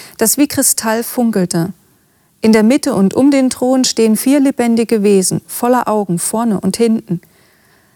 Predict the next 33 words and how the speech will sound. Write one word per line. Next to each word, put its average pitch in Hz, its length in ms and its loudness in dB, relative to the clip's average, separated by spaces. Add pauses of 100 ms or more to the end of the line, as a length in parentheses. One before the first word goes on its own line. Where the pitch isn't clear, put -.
Das 202 180 0
erste 247 300 0
dieser 262 280 0
lebendigen 240 600 0
Wesen 247 280 0
sieht 233 220 -2
aus 220 240 -2
wie 226 80 -2
ein 226 120 0
Löwe, 220 420 0 (340)
das 190 200 -4
zweite 208 460 -2
wie 208 140 0
ein 202 140 0
junger 202 260 2
Stier. 190 460 -2 (300)
Das 214 180 0
dritte 294 340 0
lebendige 269 600 0
Wesen 254 380 0
hat 220 160 -4
ein 220 160 0
Gesicht 226 440 -2
wie 240 100 0
ein 226 200 -2
Mensch 202 420 2 (540)
und 220 140 2
das 190 180 2
vierte 285 380 0
gleicht 220 400 -4
einem 202 220 2
fliegenden 233 580 0
Adler. 180 480 0